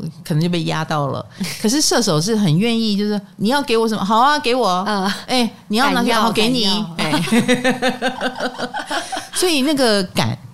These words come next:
Speaker 2: 嗯。
Speaker 1: 嗯，还有那种宽容的范围更大。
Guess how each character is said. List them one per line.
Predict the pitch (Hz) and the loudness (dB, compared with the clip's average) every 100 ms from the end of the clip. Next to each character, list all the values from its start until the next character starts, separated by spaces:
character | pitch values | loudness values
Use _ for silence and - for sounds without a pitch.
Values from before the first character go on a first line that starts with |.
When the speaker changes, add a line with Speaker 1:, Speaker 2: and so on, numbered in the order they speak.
| - - | -18 -8
Speaker 2:
嗯。 | 185 156 175 | -6 -6 0
Speaker 1:
嗯， | 202 196 196 | 2 4 4
还 | 220 | 4
有 | 240 202 | 4 4
那 | 226 196 | 4 2
种 | 160 147 147 | 2 0 2
宽 | 226 220 220 220 220 214 | 2 4 2 2 2 2
容 | 165 139 147 160 | 2 4 2 2
的 | 160 151 147 139 - - _ _ | 0 0 0 -2 -8 -12 _ _
范 | - 240 156 | -2 2 2
围 | 135 | 2
更 | 135 185 143 | 0 0 0
大。 | 160 139 | 0 -4